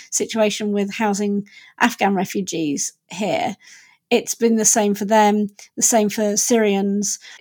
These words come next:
You know, Ukraine was treated differently. Ukraine was allowed homestays and that whole project to, to make sure that there was a home for every Ukrainian who came to the U K. Uh, you know, Homes for Ukraine was a huge government-backed project.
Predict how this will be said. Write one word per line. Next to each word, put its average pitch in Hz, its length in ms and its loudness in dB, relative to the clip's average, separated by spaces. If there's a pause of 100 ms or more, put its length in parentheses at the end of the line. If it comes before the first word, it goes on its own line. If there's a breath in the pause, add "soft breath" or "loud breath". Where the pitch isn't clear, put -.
(100)
You 247 280 -2
know, 214 80 2
Ukraine 220 540 2
was 214 300 2
treated 220 400 -6
differently. - 680 -8 (220 loud breath)
Ukraine 226 400 2
was 214 180 2
allowed 214 300 2
homestays 208 840 2
and 202 100 -2
that 196 180 -2
whole 220 180 2
project - 760 0
to, 202 440 2
to 226 140 -4
make 208 200 0
sure 220 200 0
that 202 160 -4
there 208 100 2
was 208 140 0
a 214 60 -4
home 208 300 2
for 208 220 0
every 208 240 0
Ukrainian 202 600 0
who 202 120 0
came 202 260 -2
to 202 120 -8
the 196 80 -10
U 202 160 -6
K. 202 460 -2 (340 loud breath)
Uh, - 40 -4
you - 120 -4
know, 180 140 0
Homes 226 280 0
for - 60 -10
Ukraine 202 300 -2
was 196 100 -4
a 202 60 -6
huge 226 500 -2
government-backed 214 720 -4
project. - 460 -4